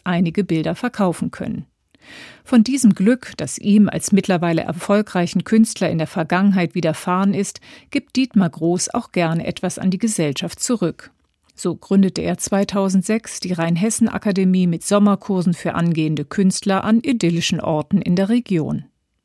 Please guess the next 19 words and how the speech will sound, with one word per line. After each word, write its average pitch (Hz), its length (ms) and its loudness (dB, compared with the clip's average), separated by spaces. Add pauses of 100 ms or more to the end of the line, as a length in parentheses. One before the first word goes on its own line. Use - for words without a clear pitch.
(140)
Und 170 180 -2
zusätzlich 208 760 -2 (300)
organisiert 240 760 2
er 165 120 0
seit 117 200 -6
zweitausendvierzehn 170 1120 -2
als - 160 -12
Vorsitzender 175 640 0
des 165 200 -4
Mainzer 165 320 0
Kunstvereins 190 760 -2
Eisenturm 202 720 2 (340)
mit 269 180 2
viel 262 320 0
Engagement 175 880 0
zwölf 254 460 -2
Ausstellungen 165 720 -2
im 247 160 6
Jahr. 135 400 0